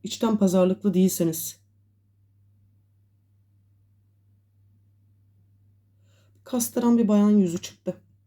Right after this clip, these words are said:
Yani, e, böyle çok mu sevdiğinizi belli ettiniz, ne yaptınız? Yani, e, birazcık kendini kastırmış gibi.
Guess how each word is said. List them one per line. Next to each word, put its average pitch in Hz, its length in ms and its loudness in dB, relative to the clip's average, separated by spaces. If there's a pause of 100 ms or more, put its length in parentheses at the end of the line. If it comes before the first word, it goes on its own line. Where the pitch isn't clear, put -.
(680)
Yani, 190 460 2 (340)
e, 175 380 -2
böyle 208 440 2 (100)
çok - 240 -14
mu 202 60 -6
sevdiğinizi 185 680 0
belli 180 220 0
ettiniz, 180 500 -2
ne 202 60 4
yaptınız? 208 680 -2 (580)
Yani, 196 460 0 (480)
e, 175 840 0
birazcık 202 420 -2
kendini 190 320 0
kastırmış 180 580 -4
gibi. 170 220 -2